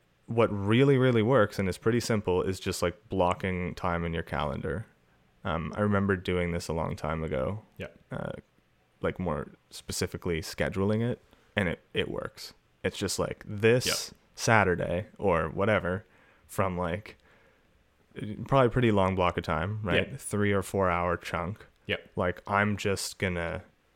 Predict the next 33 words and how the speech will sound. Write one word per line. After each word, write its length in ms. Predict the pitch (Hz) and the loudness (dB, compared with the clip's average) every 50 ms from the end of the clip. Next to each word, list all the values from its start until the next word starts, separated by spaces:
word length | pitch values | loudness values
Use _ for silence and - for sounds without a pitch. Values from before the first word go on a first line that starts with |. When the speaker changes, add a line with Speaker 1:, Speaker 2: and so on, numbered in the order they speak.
| _ _ _ _ _ _ _ _ _ _ _ _ _ _ _ _ _ | _ _ _ _ _ _ _ _ _ _ _ _ _ _ _ _ _
Speaker 1:
have 240 | - - 98 95 - | -8 -6 -6 -6 -4
space 600 | - - - - - - 78 65 - - - - | -6 -8 -8 -4 -2 -2 -2 -2 -4 -8 -12 -6
to 120 | - - 85 | -6 -6 -6
think. 540 | - - - - - - - 98 - - - _ _ - | -6 -8 -8 -6 -6 -6 -6 -10 -16 -20 -20 _ _ -12
That's 140 | 87 - - | -8 -4 0
all 160 | 101 107 104 | 0 2 0
I'm 100 | 90 85 | 0 -2
doing. 360 | - 87 78 - - - 110 - _ _ _ _ _ _ _ _ _ _ _ | -4 -4 -4 -4 -6 -10 -12 -16 _ _ _ _ _ _ _ _ _ _ _
Speaker 2:
Yeah. 140 | - 85 - - - _ | -10 -10 -10 -12 -14 _
Speaker 1:
Is, 200 | - - 80 - | -10 -8 -8 -6
like, 320 | 98 80 64 69 - - - _ _ _ - - | -6 -6 -6 -8 -10 -14 -20 _ _ _ -10 -6
thinking 380 | - 71 - - - - 123 - _ - - - | -6 -6 -6 -8 -10 -12 -14 -18 _ -20 -16 -14
about 340 | 73 - - 60 55 - - _ _ _ _ _ - - _ _ _ - | -10 -8 -6 -6 -8 -10 -12 _ _ _ _ _ -20 -20 _ _ _ -8
whatever 360 | - - 78 78 69 - 82 | -6 -4 -4 -2 -4 -4 -6
comes 240 | - - - 85 - | -6 -8 -8 -8 -8
up. 160 | - - - _ _ _ _ _ _ _ _ _ _ _ | -10 -10 -12 _ _ _ _ _ _ _ _ _ _ _
Um, 200 | - - - - - | -10 -10 -10 -6 -4
Speaker 2:
Yep. 200 | - 92 - - - _ _ _ _ _ _ _ _ _ _ _ _ _ _ _ _ _ _ - - _ _ _ _ - - | -4 -4 -4 -6 -12 _ _ _ _ _ _ _ _ _ _ _ _ _ _ _ _ _ _ -20 -20 _ _ _ _ -4 -4
No, 80 | 82 | -4
it's 120 | - - - | -4 -4 -6
great. 160 | - 78 73 | -4 -2 -2
Speaker 1:
and 180 | 87 90 90 101 | -2 0 0 0
it 80 | 92 | 0
works. 480 | 87 113 131 139 - - - - - - _ _ | 2 2 0 0 -2 -4 -10 -14 -14 -16 _ _
And 100 | - 101 | -4 0
then 60 | 101 101 | 2 2
there's 160 | 104 101 104 | 4 6 6
all 120 | 107 104 | 6 6
sorts 260 | 107 - 107 101 - | 6 4 0 0 0
of 140 | 98 92 - - | -2 -6 -6 -6
tactics 540 | - - 87 92 - - 92 87 - - | -4 -4 -4 -4 -4 -4 -4 -4 -6 -8
for, 180 | - - 90 85 | -8 -4 -2 -2
like, 320 | 82 65 80 92 - - | -2 -2 -4 -8 -10 -16